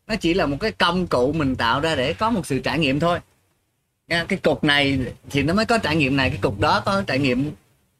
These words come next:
đó, cái cục kia có trải nghiệm kia. Là không có cái cục này thì nó là trải nghiệm của giống, không, không có giống vậy.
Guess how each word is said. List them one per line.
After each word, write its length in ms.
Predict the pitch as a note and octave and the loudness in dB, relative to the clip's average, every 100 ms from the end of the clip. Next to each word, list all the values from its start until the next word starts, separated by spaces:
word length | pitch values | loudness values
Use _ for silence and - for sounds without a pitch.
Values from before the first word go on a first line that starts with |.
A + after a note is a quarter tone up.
| _ _ _ | _ _ _
đó, 320 | C3+ D3+ - - _ _ _ - | 0 0 -2 -10 _ _ _ -8
cái 80 | - | -2
cục 200 | D3 - | -2 2
kia 240 | E3 D#3+ | 2 2
có 280 | E3 F3 F#3 - | 0 -2 -2 -4
trải 140 | C#3+ | -2
nghiệm 240 | D3+ C3+ C3+ | 0 0 2
kia. 240 | D#3 D3+ - - _ _ | 0 0 -4 -16 _ _
Là 80 | C3 | -4
không 200 | D3 F#3 | -2 0
có 80 | A#3 | 0
cái 120 | F4+ | 0
cục 240 | - C#3 | 0 0
này 160 | D3 C#3 | 0 2
thì 140 | C#3+ | 0
nó 180 | C#3 E3 | 2 0
là 180 | F#3+ C3 | 2 0
trải 220 | B2+ C3 | 0 0
nghiệm 280 | D#3 B2 C3+ | 0 0 0
của 280 | A#2+ B2+ D3+ | 0 0 -2
giống, 300 | D#3+ E3 G#3 - - - _ _ - _ _ _ _ _ _ _ _ _ _ _ _ | -4 -4 -6 -12 -20 -20 _ _ -20 _ _ _ _ _ _ _ _ _ _ _ _
không, 220 | - G#2+ G2+ | -6 -6 -2
không 200 | A2 B2+ | -2 0
có 80 | F#3 | 2
giống 200 | E3+ F3+ | 2 2
vậy. 140 | C3 | -2